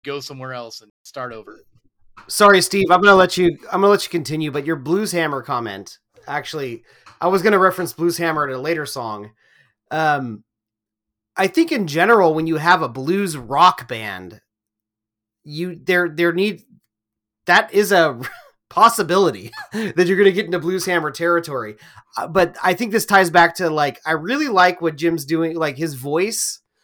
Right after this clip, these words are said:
Speaker 2: at this point, like, um, I, like I said, I think it gives it a little bit more teeth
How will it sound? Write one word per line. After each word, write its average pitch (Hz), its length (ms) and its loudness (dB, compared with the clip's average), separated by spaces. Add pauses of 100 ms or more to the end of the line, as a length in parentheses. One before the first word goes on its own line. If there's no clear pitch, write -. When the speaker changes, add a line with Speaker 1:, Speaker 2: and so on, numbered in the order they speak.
(440)
Speaker 2:
at 165 100 -2
this 196 180 0
point, 208 400 0
like, 151 300 -2
um, 113 560 -4 (1120)
I, 165 200 2
like 190 180 0
I 170 80 4
said, 160 200 -2
I 139 140 -6
think 220 260 -6
it 180 100 -8
gives 185 220 2
it 185 80 2
a 175 40 2
little 175 200 0
bit 165 160 -2
more 160 220 0
teeth - 580 -10